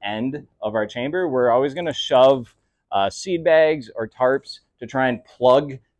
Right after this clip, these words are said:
that open air gap on the end of the lumber units to force airflow through, uh, the lumber units. And when we come over here to the,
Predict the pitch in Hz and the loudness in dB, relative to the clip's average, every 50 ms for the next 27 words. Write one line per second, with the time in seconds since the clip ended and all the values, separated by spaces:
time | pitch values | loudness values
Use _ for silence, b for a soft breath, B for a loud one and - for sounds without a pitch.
0 | _ - 113 110 - - - 123 123 - 151 143 120 - 107 117 117 113 113 110 | _ -8 -8 -8 -6 -4 -4 -4 -2 -2 -4 -6 -4 -2 -2 -2 -2 0 -2 -2
1 | 107 101 101 - - - 104 104 104 104 98 _ - 101 110 117 117 127 113 107 | -2 -2 -4 -6 -10 -10 -8 -8 -8 -10 -10 _ -10 -8 -6 -6 -6 -6 -8 -8
2 | 110 104 104 101 104 101 104 98 95 95 92 92 92 92 - - - _ _ _ | -8 -8 -6 -6 -6 -6 -8 -8 -8 -8 -8 -8 -10 -10 -14 -20 -20 _ _ _
3 | _ _ _ - 123 110 - _ _ - 127 135 139 147 190 - - - _ _ | _ _ _ -12 -12 -12 -12 _ _ -6 -2 -2 -2 -2 -4 -8 -16 -20 _ _
4 | _ _ - 120 120 120 120 - 113 110 107 101 - _ _ _ 104 107 117 120 | _ _ -4 -2 -2 -2 -4 -4 -4 -2 -2 -4 -8 _ _ _ -8 -4 -2 -2
5 | 123 120 117 120 117 - _ _ _ _ _ _ _ _ - 90 95 98 95 98 | 0 0 -2 -2 -4 -8 _ _ _ _ _ _ _ _ -10 -6 -4 -2 -2 -2
6 | 98 95 101 98 101 98 90 90 87 85 78 76 76 - - - - _ _ _ | -2 -4 -4 -4 -4 -4 -6 -8 -10 -10 -12 -14 -16 -18 -20 -20 -20 _ _ _
7 | _ _ _ _ _ _ _ _ _ - - 117 117 120 120 120 117 117 117 - | _ _ _ _ _ _ _ _ _ -10 -6 -4 -4 -4 -2 -4 -4 -4 -6 -4
8 | - 135 147 151 156 151 151 175 180 202 202 196 185 156 160 156 160 160 160 165 | -2 -2 0 0 -2 -2 -2 -2 -2 0 0 0 0 0 2 2 2 2 2 0
9 | 165 160 _ - - 170 165 160 151 131 139 156 156 151 151 151 147 147 143 | -2 -8 _ -6 -2 2 2 2 2 2 0 0 2 2 2 2 2 2 0